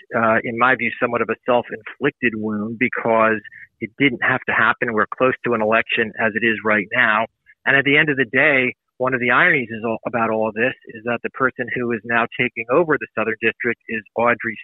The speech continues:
Strauss, who was a longtime friend and colleague of Mister Berman's. He was, she was handpicked by Mister Berman to come out of retirement. Uh,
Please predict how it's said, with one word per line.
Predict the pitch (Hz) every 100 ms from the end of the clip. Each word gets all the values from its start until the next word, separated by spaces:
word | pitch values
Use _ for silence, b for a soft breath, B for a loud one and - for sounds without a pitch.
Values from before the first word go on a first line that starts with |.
| _
Strauss, | 127 135 120 120 _ _ B B B _
who | - 127
was | 117 120 117 107 117
a | 113
longtime | 113 120 123 117 123 117 117 113 b b _ - -
friend | 127 123 123
and | 110 -
colleague | - 120 120 117 107
of | 110
Mister | 113 -
Berman's. | 107 151 151 143 135
He | 117
was, | 110 107 - 107 -
she | 123
was | 110
handpicked | 127 120 - 127 - _ b _ _
by | 120 123 120 117 - _ _
Mister | 127 - 113
Berman | 120 117 117 117
to | 110 -
come | 110
out | 110 110
of | 104
retirement. | 104 - 127 127 120 117 - B B _
Uh, | 110 107